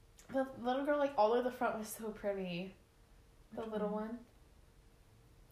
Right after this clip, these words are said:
Speaker 1: You
Speaker 2: Wait, the one that was, like, ho-, her dad was holding her? Yeah, she was.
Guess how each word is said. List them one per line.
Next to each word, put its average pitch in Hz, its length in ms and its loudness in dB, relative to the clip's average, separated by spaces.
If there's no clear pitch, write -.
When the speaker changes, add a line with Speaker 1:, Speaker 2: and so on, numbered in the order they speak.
Speaker 1:
You 254 140 -6
Speaker 2:
Wait, 254 200 6
the 269 80 6
one 247 140 4
that 262 100 4
was, 277 180 2
like, 269 260 2
ho-, - 400 -2
her 226 120 4
dad 190 240 4
was 196 100 -2
holding 214 260 0
her? 262 220 -2
Yeah, 180 340 0
she - 160 -8
was. 160 400 -4